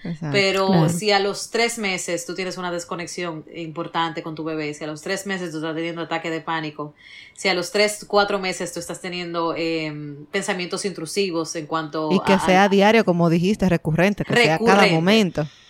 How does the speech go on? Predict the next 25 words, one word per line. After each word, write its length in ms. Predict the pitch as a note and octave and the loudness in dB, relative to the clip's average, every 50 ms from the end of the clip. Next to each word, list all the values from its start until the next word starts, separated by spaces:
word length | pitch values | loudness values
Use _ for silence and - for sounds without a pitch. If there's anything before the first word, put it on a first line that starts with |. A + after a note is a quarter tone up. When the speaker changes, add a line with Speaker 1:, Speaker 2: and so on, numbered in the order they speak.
| - - - - | -12 -12 -10 -8
Speaker 2:
Recurrente, 680 | - G#3+ G#3+ A#3 A3+ - A#3+ A#3 A3 A3+ F#3+ D#3+ D#3+ E3+ | -4 0 2 2 2 2 0 -2 0 0 0 0 -2 -2
tiene 180 | F3 F3+ G3+ G3+ | -2 -2 0 0
que 60 | A3 | 2
haber 160 | A3 A3+ G#3 | 2 2 2
una, 300 | G#3 G3+ G#3 G3+ F#3+ - | 2 2 2 2 2 0
una, 500 | F#3 F3+ F#3 F#3+ F#3 F3+ F3 E3+ E3 - - E3+ | -2 -4 -2 0 2 2 2 2 0 -2 -4 -6
una, 760 | E3+ F3 F3 F3+ F3 E3+ E3 D#3+ D#3 D3+ D3 C#3+ D3 - - - - - B3+ | -8 -4 -2 -2 0 0 0 0 0 -2 -4 -4 -8 -10 -14 -18 -12 -2 2
Speaker 3:
Una 80 | A3 | 4
Speaker 2:
una 120 | A3+ A3 A#3 | 6 6 6
recurre-, 260 | A#3 A3+ - C4 - F3 | 6 6 6 4 4 4
una 160 | A3 A3 A#3 | 4 4 6
Speaker 3:
repetición 0 | |
del, 60 | F#3 | 6
Speaker 2:
repetición 480 | F#3 F3 F3+ F3+ - - D#3+ G3+ F#3+ F#3 | 6 6 6 2 2 2 4 4 4 4
Speaker 3:
del 60 | F#3 E3+ | 4 4
Speaker 2:
de, 0 | F3+ F3 E3 F3 | 2 0 2 4
Speaker 3:
patrón. 160 | F3 E3 E3 | 2 4 2
Speaker 2:
de 80 | E3+ E3+ | 2 0
patrón 360 | E3+ F3 F3 E3+ E3 E3 D#3+ | -2 -4 -4 -4 -6 -6 -6
de, 300 | D#3 D3+ D3 C#3+ C#3 - - | -4 -6 -6 -6 -10 -14 -16
de, 320 | E3 D#3 D#3+ - - - E3+ | -14 -14 -12 -12 -12 -10 -6
del 160 | F3+ F#3 E3+ | -6 -6 -6
síntoma. 400 | - F#3 E3 D#3+ D#3+ D#3 C#3+ C#3+ | -6 -8 -8 -8 -8 -10 -10 -8
Pero 160 | F3+ F#3 F#3+ | -8 -6 -6
sí, 280 | F#3 - G3+ B3 D4 | -4 -2 -2 -4 -4